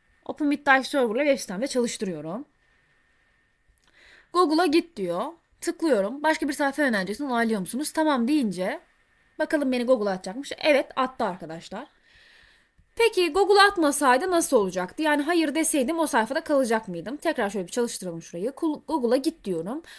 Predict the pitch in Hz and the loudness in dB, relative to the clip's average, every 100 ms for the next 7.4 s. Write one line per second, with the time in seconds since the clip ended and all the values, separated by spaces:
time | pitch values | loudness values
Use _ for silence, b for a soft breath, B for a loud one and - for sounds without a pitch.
0 | B 339 330 370 359 349 330 349 320 240 | B 0 2 0 0 2 2 0 -2 -2
1 | 202 196 247 285 262 202 196 269 302 - | -2 -4 -2 0 0 0 -4 -4 -4 0
2 | 226 240 269 208 185 233 381 b b - | 0 2 2 0 -2 -6 -8 b b 8
3 | 359 269 254 - - 320 330 320 240 - | 8 8 2 0 2 4 6 6 2 0
4 | 190 165 - 190 165 160 277 466 b b | -2 -2 -6 -8 -8 -8 -8 -10 b b
5 | b b b 466 480 415 381 440 - 330 | b b b -2 -2 -2 -2 -2 0 2
6 | 370 320 403 440 - 320 233 175 165 170 | 4 6 6 6 4 2 0 -2 -4 -6
7 | 196 - - | -6 -10 -14